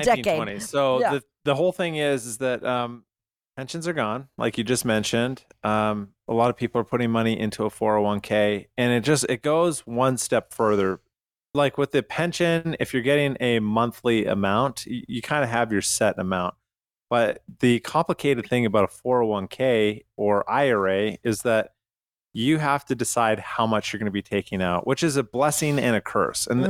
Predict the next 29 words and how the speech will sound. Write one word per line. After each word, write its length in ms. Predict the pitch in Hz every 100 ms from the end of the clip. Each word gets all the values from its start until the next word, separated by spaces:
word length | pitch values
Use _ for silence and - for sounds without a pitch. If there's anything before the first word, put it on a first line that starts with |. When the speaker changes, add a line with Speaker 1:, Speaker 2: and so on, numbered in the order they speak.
| 143
Speaker 2:
I'm 220 | 131 165
Speaker 1:
Mm. 80 | 156
Speaker 2:
telling 280 | - 156 147
you, 100 | 139
the 80 | 120
blessing 500 | 98 131 139 139 123
is, 300 | 120 120 104
is 140 | 101
it's 120 | 98
like, 200 | 107 104
okay, 320 | 131 - 120 110 _ _ _ -
you 60 | 131
don't 160 | 170
just 160 | 160 143
have 220 | 139 127
this 160 | 113 107
set 340 | - - 113
amount 340 | 110 107 101 -
coming 280 | 104 104 101
to 140 | 123
you. 220 | 123 131
If 180 | 127 -
you 80 | 117
need 240 | 120 110
extra, 480 | - 113 - 131 123
you 160 | 110 107
can 120 | 110
take 260 | 110 101 -
extra 320 | 98 -